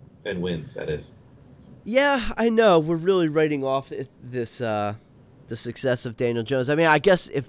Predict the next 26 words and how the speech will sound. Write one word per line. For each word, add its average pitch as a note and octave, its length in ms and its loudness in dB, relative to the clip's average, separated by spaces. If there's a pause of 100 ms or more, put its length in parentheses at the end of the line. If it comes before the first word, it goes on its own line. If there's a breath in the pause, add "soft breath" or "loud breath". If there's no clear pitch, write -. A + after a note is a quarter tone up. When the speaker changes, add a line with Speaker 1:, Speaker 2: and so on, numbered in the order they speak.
Speaker 2:
if C#3 220 -2
Barkley's D3+ 480 4
around, A#2 460 -2
if A2+ 140 -12
Barkley's F#3 360 -4
not A#2 180 -2
hurt C3+ 220 -8
for A#2 80 -20
the F#2 80 -16
season, G2 340 -12
I A2 120 -4
have F#2+ 140 -8
no G#2+ 220 -4
idea F#2+ 320 -8
what F#2 140 -10
his F#2 320 -12 (160)
injury G2 320 -10
is. F#2 260 -12 (720 soft breath)
If D#3 100 -12
he's C4 240 -4
around D#3+ 440 0
and B2 100 -2
if G#2 120 -8
Daniel D#3 340 -2
Jones C3 480 -4
is G2+ 500 -12